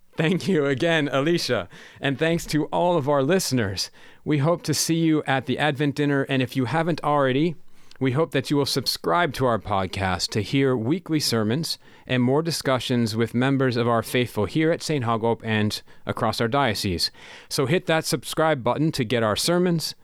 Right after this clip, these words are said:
and discussions delivered to you. And you can leave a review,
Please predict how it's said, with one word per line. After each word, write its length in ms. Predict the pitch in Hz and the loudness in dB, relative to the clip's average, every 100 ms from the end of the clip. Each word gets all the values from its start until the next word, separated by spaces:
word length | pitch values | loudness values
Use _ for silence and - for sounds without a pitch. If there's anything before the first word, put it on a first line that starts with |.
| - | -6
and 140 | 107 | -4
discussions 580 | 101 - 143 139 147 117 | -2 -2 0 0 0 -2
delivered 440 | 117 120 139 147 | 0 0 2 0
to 80 | 147 | 0
you. 400 | 135 117 98 98 - - - - | 2 2 2 -2 -8 -20 -20 -14
And 100 | - | -4
you 120 | 120 117 | -2 2
can 140 | 110 | 2
leave 180 | 135 120 | 2 2
a 40 | |
review, 640 | 110 104 113 156 151 143 | 2 0 2 2 2 0